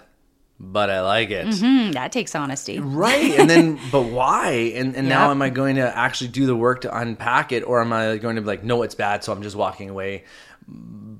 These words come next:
Speaker 1: But I'm really not walking away 'cause actually I like it. And so am I actually just kinda doing some workarounds on
Speaker 2: Yeah,
Speaker 1: it?
Speaker 2: or secretly drawn to it.
Speaker 1: Secretly drawn to it, or all of a sudden be like, "Nah, it's not that bad."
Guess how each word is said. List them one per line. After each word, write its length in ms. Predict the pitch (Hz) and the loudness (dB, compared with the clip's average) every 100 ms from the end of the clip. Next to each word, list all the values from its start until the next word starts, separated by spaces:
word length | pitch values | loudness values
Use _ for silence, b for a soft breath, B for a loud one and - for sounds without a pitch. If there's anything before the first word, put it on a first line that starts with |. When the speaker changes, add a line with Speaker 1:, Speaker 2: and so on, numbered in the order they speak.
| _ | _
Speaker 1:
But 140 | - 110 | -2 -2
I'm 140 | 107 | -2
really 260 | 120 160 147 | 0 2 2
not 160 | 120 | 2
walking 380 | 110 110 110 110 | 4 4 2 -4
away 200 | 110 104 | -4 -4
'cause 160 | 101 104 | -4 0
actually 360 | 110 117 120 | 0 0 -4
I 80 | 95 | -4
like 420 | 95 101 110 107 | -4 0 -2 -2
it. 240 | 110 101 - | -4 -4 -6
And 180 | 104 98 | -10 -8
so 680 | 113 104 101 101 101 101 - | -4 -2 0 0 0 -2 -4
am 180 | 101 | -6
I 60 | 104 | -2
actually 280 | 104 - 113 | -4 -4 -8
just 180 | 107 - _ - | -10 -12 _ -8
kinda 160 | 120 107 | -6 -4
doing 240 | 110 110 | -6 -6
some 220 | 107 98 | -8 -6
workarounds 680 | 110 123 117 107 98 95 95 | -6 -4 -2 -2 -2 -4 -6
on 200 | 98 95 | -4 -2
Speaker 2:
Yeah, 100 | 156 | 0
Speaker 1:
it? 60 | - | -2
Speaker 2:
or 40 | |
secretly 580 | - 113 104 170 160 196 | -2 -2 0 -2 -2 -4
drawn 420 | 180 180 185 196 | -4 -4 -2 -4
to 220 | 185 185 165 | -6 -8 -6
it. 160 | 143 | -6
Speaker 1:
Secretly 560 | - 131 123 113 120 117 | -4 -4 -4 -4 -4 -2
drawn 320 | 117 113 117 | 2 2 0
to 180 | 113 120 | -2 -2
it, 200 | 113 104 - | 0 -2 -4
or 800 | 117 110 110 107 107 104 104 - - | -2 2 2 2 2 0 -4 -8 0
all 160 | 113 | 0
of 40 | 110 | 2
a 20 | |
sudden 180 | 123 113 | -2 -4
be 60 | |
like, 140 | 107 107 | -4 -2
"Nah, 300 | 170 165 156 | 0 2 2
it's 100 | 135 | 2
not 160 | 143 107 | 0 0
that 180 | 101 | -4
bad." 320 | 90 92 95 | -2 -4 -4